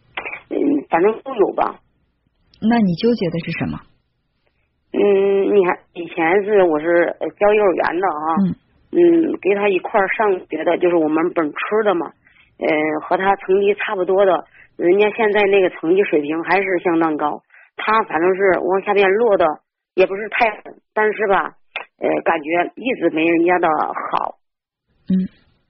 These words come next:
Speaker 2: 为什么一定要跟人家比？
Speaker 1: 那可能是我，我，我自己的一种压力吧。
Speaker 2: 嗯。
Speaker 1: 嗯，在现实生活里边，咱就是感觉自己的那个素质还有修养不太高。
Speaker 2: 嗯。
Speaker 1: 呃，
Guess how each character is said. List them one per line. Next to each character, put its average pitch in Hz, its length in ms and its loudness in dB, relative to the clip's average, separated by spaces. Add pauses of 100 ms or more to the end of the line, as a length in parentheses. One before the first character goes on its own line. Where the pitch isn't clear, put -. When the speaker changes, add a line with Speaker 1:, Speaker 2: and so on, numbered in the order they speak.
(760)
Speaker 2:
为 247 140 2
什 233 100 0
么 208 80 4
一 208 100 4
定 220 80 2
要 196 140 0
跟 202 160 2
人 175 200 2
家 190 120 0 (160)
比？ - 220 -10 (1400)
Speaker 1:
那 - 260 2
可 - 200 -6
能 170 180 2
是 202 180 4
我， 160 320 2
我， 156 260 -4
我 156 180 -6
自 - 200 -10
己 170 160 0
的 151 160 2
一 190 80 2
种 160 320 0
压 214 200 0
力 220 180 -2
吧。 - 200 -4 (220)
Speaker 2:
嗯。 - 80 0 (320)
Speaker 1:
嗯， 147 240 -6
在 202 160 2
现 226 300 0
实 175 120 -2
生 190 160 0
活 175 120 2
里 180 120 2
边， 147 140 -6 (160)
咱 147 180 -4
就 - 60 -12 (100)
是 170 220 -4 (320)
感 156 160 -4
觉 160 320 -2 (140)
自 - 80 -12
己 175 180 -6
的 156 100 -4 (300)
那 175 160 2
个 139 240 -8 (340)
素 233 220 0
质 - 120 -8
还 - 140 -4
有 151 60 0 (160)
修 208 140 -2
养 160 160 0
不 - 120 -8
太 175 220 -4
高。 151 100 -6 (360)
Speaker 2:
嗯。 196 220 -6
Speaker 1:
呃， - 80 -6